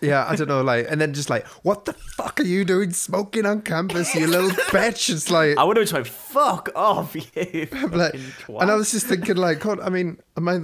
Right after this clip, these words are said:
Speaker 1: has it been that long since I've been in school?" It's
Speaker 2: It's
Speaker 1: like,
Speaker 2: not cool anymore,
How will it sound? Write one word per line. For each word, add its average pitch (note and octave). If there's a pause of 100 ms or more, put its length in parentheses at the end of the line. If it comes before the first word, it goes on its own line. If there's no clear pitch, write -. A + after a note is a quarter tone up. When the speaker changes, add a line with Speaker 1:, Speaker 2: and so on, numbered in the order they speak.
(180)
Speaker 1:
has D#3+
it D#3+
been F#3
that E3+
long F3+
since F3+
I've D#3
been F3
in E3+
school?" D3+
It's -
Speaker 2:
It's E3
Speaker 1:
like, C#3+
Speaker 2:
not C3+
cool C3
anymore, F3